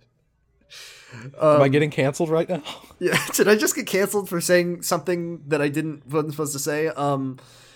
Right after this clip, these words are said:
Speaker 2: the, one of the boys, one of the other Yakuza's like, "What the fuck? Do you, do you not remember?"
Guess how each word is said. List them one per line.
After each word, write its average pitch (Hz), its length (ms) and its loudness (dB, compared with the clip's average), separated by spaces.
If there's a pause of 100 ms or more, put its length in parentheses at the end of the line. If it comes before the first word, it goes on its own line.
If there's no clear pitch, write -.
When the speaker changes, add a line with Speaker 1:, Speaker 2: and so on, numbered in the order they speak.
(180)
Speaker 2:
the, 160 640 -6
one 175 240 0
of 165 140 -4
the 160 100 -2
boys, 156 460 0
one 156 100 -4
of 151 60 -6
the 147 80 0
other 135 160 -2
Yakuza's 113 540 -4
like, 101 240 -8 (420)
"What 135 200 -2
the 196 100 0
fuck? 196 520 0
Do 151 80 -2
you, 180 360 -2 (260)
do 151 100 -4
you 165 60 0
not 175 200 4
remember?" 180 600 2